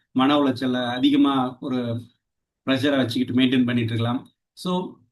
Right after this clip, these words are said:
other ஃபேக்டர்ஸ்னால கூட ஹார்மோனல் சேஞ்சஸ் ஏற்படும். ஹார்மோனல் சேஞ்சஸ் ஏற்படுறதுனால கூட நம்மளுடைய உடல்ல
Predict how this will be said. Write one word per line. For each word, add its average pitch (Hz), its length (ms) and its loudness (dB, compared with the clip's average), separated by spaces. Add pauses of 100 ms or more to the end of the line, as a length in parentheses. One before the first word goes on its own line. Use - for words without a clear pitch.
other 185 220 2
ஃபேக்டர்ஸ்னால 156 680 2
கூட 131 380 0 (420)
ஹார்மோனல் 147 520 6 (100)
சேஞ்சஸ் 175 360 2
ஏற்படும். 131 520 0 (240)
ஹார்மோனல் 202 540 2
சேஞ்சஸ் 151 380 0
ஏற்படுறதுனால 131 680 0
கூட 156 300 -2 (420)
நம்மளுடைய 131 640 2 (220)
உடல்ல 135 480 -2